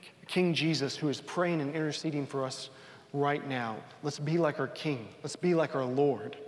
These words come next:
and thus entering, um, bringing the kingdom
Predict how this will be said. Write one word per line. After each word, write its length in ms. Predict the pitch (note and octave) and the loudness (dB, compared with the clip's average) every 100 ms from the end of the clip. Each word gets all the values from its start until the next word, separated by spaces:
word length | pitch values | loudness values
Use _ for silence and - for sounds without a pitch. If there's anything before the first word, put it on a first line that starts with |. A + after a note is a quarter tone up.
| - - - - | -16 -20 -14 0
and 240 | D3+ D3 - - D3 | 4 4 0 -4 2
thus 300 | D#3 D3 - | 4 4 0
entering, 440 | D#3+ D#3+ C#3+ C#3+ - - - - - D3 | 0 2 2 0 -4 -10 -12 -14 -4 2
um, 280 | C3 C3 | 2 2
bringing 540 | B2+ D#3 E3 C#3+ C3 C3+ | 2 4 4 4 2 0
the 80 | C3 | -2
kingdom 640 | C3 - D#3 C3 A#2+ A2+ | -4 0 2 2 0 -2